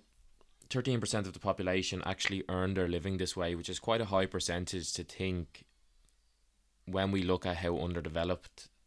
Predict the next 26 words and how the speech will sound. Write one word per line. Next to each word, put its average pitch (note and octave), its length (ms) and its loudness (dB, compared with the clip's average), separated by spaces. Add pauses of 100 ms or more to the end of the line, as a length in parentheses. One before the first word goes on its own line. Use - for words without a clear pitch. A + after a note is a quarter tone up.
(100)
the F2 200 -2
industry E2+ 440 -4
is F2 280 -4
in E2+ 120 -2
the D#2+ 80 -4
region. E2+ 420 -4 (300)
So - 160 -6
we'd F#2+ 120 -2
see G#2+ 160 -2
a G#2+ 60 2
lot G#2+ 160 4
of F2+ 140 -2
subsistence F2+ 680 -4
farming. F2+ 460 0 (600)
And F2+ 160 -2
as F2+ 120 0
I F2+ 120 0
just F2 260 -2
said, E2+ 220 2
it's D#2 180 -6
really F2 260 -2
widely E2 640 0
underdeveloped D#2+ 760 -4
and D#2+ 100 -6
kind E2 240 -4
of D#2 160 -8